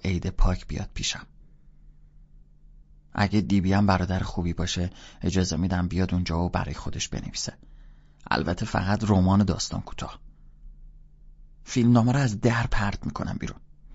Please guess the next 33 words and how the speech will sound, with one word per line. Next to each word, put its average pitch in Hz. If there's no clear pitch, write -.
اصلاً 190
یه 185
قانون 104
می‌ذارم، 65
آدمایی 123
که 135
میان 104
پیشم 110
حق 139
ندارن 95
کار 90
جعلی 82
کنن. -
آدمای 98
جعلی 92
رو 98
راه 85
نمیدم. -
تو 67
همین 95
فکر -
رو 85
بودم 92
که -
دیدم 87
ساعت -
شده -
یک 78
و -
بیست -
و -
پنج -
دقیقه. -